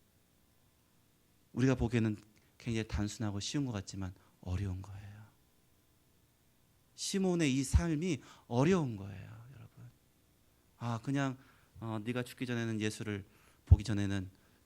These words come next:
네가 죽지 않을 거야." 그러니까 그것을 늘 기다렸다. 우리가 분명히 예수님이 다시 온, 오신다는 그 말씀이 주어졌지만 우리가 그 말씀에 의지해서, 그 말씀을 바라보면서, 오실 예수님을 바라보면서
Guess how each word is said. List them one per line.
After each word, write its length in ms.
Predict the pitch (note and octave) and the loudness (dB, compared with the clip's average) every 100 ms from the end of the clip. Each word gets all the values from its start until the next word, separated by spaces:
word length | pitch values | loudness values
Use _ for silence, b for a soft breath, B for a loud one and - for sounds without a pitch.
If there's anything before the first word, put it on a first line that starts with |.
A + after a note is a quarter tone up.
| - | -12
네가 180 | G2 F#2+ | -8 -8
죽지 280 | - - | -10 -10
않을 220 | F#2+ F#2+ F#2 | -6 -4 -6
거야." 360 | F2+ F2+ F#2 - _ _ _ _ _ _ | -8 -8 -10 -16 _ _ _ _ _ _
그러니까 180 | B2+ A#2+ | -6 -4
그것을 360 | - B2 B2 A2+ b b - | -2 0 0 -4 b b 0
늘 180 | A#2+ A2+ | 0 0
기다렸다. 680 | A2+ G#2+ G2+ F#2 - D3 - _ _ _ _ _ _ _ _ _ _ _ _ _ _ _ _ _ _ - b | -2 -2 -2 -6 -6 -8 -8 _ _ _ _ _ _ _ _ _ _ _ _ _ _ _ _ _ _ -20 b
우리가 200 | C#3+ F3 | 6 6
분명히 560 | F3 F3+ F3 E3 D#3+ - | 8 8 8 8 4 2
예수님이 240 | C#3+ D#3+ D3 | -4 0 0
다시 240 | C#3 C#3 | 0 -2
온, 140 | C3+ C3 - | 0 0 -2
오신다는 480 | B2 C3+ B2 B2 A#2+ b b | 0 2 2 2 -2 b b
그 100 | D3 | 6
말씀이 420 | C3+ C3 C#3 B2+ | 6 6 2 -2
주어졌지만 540 | - C3+ B2+ A#2+ A2+ G#2+ b - | 0 0 0 0 -2 -4 b 0
우리가 140 | B2+ | 2
그 120 | A#2 | 6
말씀에 460 | D3 C#3+ F#3 D4+ C#4 | 10 12 12 12 12
의지해서, 540 | G3 G3 E3 C#3 B2 B B | 12 10 4 2 -2 B B
그 100 | - | 8
말씀을 460 | G3 C4+ - F4 D#4 | 12 12 12 12 12
바라보면서, 600 | A3 F#3+ E3+ D3+ - C3 B B B | 12 12 10 6 4 -2 B B B
오실 320 | E4+ F4+ F4+ | 12 12 12
예수님을 320 | E4+ C#4 A#3+ | 12 12 10
바라보면서 520 | - F#3 D#3+ D3 C3+ | 8 4 4 2 -2